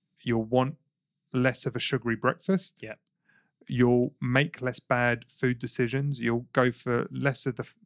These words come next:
Speaker 1: sugar and fat cocktail foods. Um,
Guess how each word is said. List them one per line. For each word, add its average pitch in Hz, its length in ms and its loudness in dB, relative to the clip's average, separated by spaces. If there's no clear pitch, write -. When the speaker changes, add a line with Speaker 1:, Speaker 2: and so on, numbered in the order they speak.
Speaker 1:
sugar 123 640 -2
and 117 140 -6
fat - 380 -2
cocktail - 480 -6
foods. 143 600 -2
Um, 113 420 0